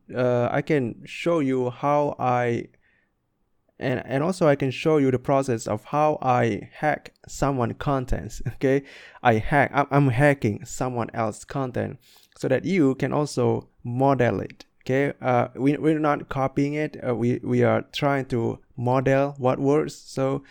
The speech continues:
yeah, that's what I'm going to do. Okay, uh, I'm going to create a Facebook group. And also in that group, I'm going to show you the process of how to ethically hacking someone else's content so that you can also use it for your business and get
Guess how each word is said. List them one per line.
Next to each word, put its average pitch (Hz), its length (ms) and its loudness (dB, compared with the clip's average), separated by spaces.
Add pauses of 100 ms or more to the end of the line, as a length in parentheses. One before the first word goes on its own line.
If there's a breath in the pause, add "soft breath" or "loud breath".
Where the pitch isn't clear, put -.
(440 loud breath)
yeah, 143 160 4
that's 156 200 0
what 156 140 2
I'm 143 200 0
going 143 240 0
to 139 220 0
do. 147 260 0 (220)
Okay, 139 280 0
uh, 123 180 -6
I'm 131 160 0
going 139 260 2
to 127 180 0
create 139 380 2
a 120 220 -6
Facebook 160 440 4
group. 117 300 0 (560 loud breath)
And 143 140 0
also 160 240 0
in 127 140 0
that 143 240 2
group, 127 280 2
I'm 131 160 -2
going 127 160 -2
to 123 80 -10
show 156 280 0
you 127 180 2
the 120 100 -2
process 123 480 -4
of 104 160 -4
how 123 480 2
to 110 340 -2 (120)
ethically 135 720 2
hacking 123 540 0
someone 120 480 -6
else's 107 440 -6
content 120 480 -4
so - 160 -6
that 123 200 -2
you 175 240 6
can 151 160 0
also 135 500 -2 (320 soft breath)
use 147 220 2
it 135 120 -2
for 123 140 -4
your 117 120 0
business 123 540 0 (460 soft breath)
and 131 220 -4
get 110 340 2